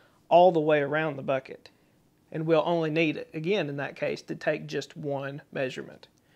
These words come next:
Okay, so how are we going to level the bucket in the field? The easiest way to do this is to lift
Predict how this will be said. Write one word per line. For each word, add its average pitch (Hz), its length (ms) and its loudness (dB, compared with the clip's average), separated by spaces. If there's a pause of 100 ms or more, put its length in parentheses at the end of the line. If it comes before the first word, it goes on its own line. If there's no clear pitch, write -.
(160)
Okay, 165 100 4
so 160 160 0
how 226 220 4
are 240 60 10
we 208 120 4
going 180 280 2
to 165 100 -2
level 147 280 4
the 139 80 -4
bucket 139 440 -4
in 139 340 -10 (320)
the 139 120 -6
field? - 440 -8 (800)
The - 140 -2
easiest 214 400 0
way 160 160 8
to 135 100 0
do 123 180 -6
this 131 380 -6 (640)
is 156 220 0
to 143 260 -2
lift 170 720 2